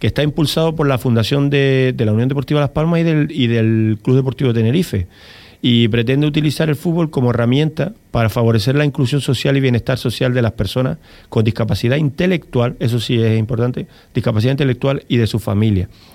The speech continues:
Decir que adivia ha firmado un convenio con, con estas fundaciones para, em,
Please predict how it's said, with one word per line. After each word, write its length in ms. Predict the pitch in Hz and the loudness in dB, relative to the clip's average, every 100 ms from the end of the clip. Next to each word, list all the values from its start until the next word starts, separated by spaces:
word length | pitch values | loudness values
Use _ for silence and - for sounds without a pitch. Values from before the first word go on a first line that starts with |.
| - - | -20 -2
Decir 260 | 107 147 147 | 0 0 0
que 100 | 147 | 0
adivia 260 | 151 156 | 2 2
ha 20 | |
firmado 300 | 131 123 135 | 2 2 2
un 80 | 135 | 0
convenio 480 | 131 123 143 143 95 | 0 2 2 2 0
con, 320 | 101 101 98 | 0 0 -2
con 180 | - 110 | -2 -2
estas 220 | 110 117 | -2 -2
fundaciones 580 | 131 123 - 170 156 180 - - - - - | -2 -2 -2 -2 -2 -4 -12 -20 -20 -20 -6
para, 400 | 123 120 127 123 127 - | -2 0 0 0 -4 -6
em, 720 | 123 110 104 104 98 104 | 0 2 2 2 0 -2